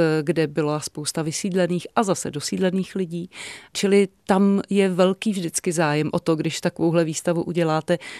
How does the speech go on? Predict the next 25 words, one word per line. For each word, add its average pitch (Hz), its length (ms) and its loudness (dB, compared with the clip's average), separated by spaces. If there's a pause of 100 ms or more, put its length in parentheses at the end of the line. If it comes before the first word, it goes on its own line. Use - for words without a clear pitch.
(100)
najít 165 300 2
své 180 240 0
předky, 147 600 -4
najít 156 500 -2 (140)
vesnici, 156 640 0
ze 151 100 -2
které 147 320 -4
pocházím, 151 720 -4 (340)
najít 165 320 0
místo, 175 600 2
které 165 720 0
už 170 200 -6
třeba 180 280 -2
z 151 100 -4
map 175 260 2
zmizelo. 170 520 0 (600)
Předpokládám, 185 840 2
že 202 100 0
tedy 208 640 2
tuhle 190 280 2
výstavu, 170 540 -2
kterou 165 320 -6
jste - 180 -4
připravili, 180 640 0
doplníte 190 640 0